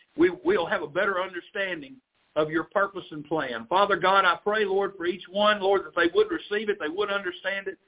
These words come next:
And Lord, I pray for the one out there listening in, Lord, that's not sure if they're saved. I pray today be the day of their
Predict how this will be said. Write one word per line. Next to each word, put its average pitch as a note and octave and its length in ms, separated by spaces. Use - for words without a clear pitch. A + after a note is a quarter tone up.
And D3 100
Lord, F#3 180
I F3+ 160
pray G3+ 220
for E3 80
the E3 80
one F#3 240
out F#3 160
there F3+ 120
listening G3 440
in, G#3 180
Lord, F#3+ 260
that's D3+ 160
not G3 200
sure A#3 160
if - 80
they're F3 140
saved. D3 360
I D#3+ 100
pray G3 240
today F3+ 360
be E3+ 140
the D#3 80
day E3 200
of D#3+ 80
their D#3+ 100